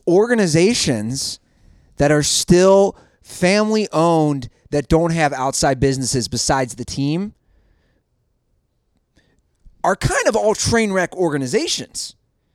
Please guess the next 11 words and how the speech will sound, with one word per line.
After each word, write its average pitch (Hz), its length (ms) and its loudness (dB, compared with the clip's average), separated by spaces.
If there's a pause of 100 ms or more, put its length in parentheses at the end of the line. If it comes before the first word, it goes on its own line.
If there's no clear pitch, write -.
(200)
Like, 196 100 0
like, 254 160 2
let's 302 160 -4
start 311 220 0
naming 262 240 -4
some. 101 260 -6 (480)
You 160 120 0
have 170 100 -2
the 156 80 -2
Lakers. 165 720 -2 (2000)
Even 240 360 -4